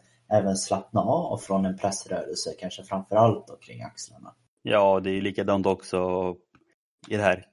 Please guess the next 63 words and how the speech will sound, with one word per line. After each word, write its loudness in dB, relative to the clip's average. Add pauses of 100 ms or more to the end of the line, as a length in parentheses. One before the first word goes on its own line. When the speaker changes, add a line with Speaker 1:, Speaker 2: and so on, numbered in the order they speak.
Speaker 2:
kalla 4
landet 2
som 0
vi 2
lever 0
i, 0
så -2 (100)
ganska 0
lång 4
vinter 0
och 4
man 2
fryser -2
ganska 0
mycket, -4
och 0
det -2
är -2
samma -4
sak -8
där. 0
Då -2
hamnar -2
man -4
ju -4
liksom -8
med -2
axlarna 0
uppe -4
vid 0
öronen 0
ganska -4
ofta -8
bara -2
för -10
att -12
man -6
fryser, -4
och -2
då -4 (220)
blir -6
de 0
också -8
väldigt -4 (360)
spända. -2
Och -6 (200)
det -2
är 0
det -2
som -2
säger, -4 (260)
det, -8 (280)
det -4
är 2
nog 4
viktigt -2
att -6
kunna 0
slappna -4
av -4
där, -6
för -10
att -20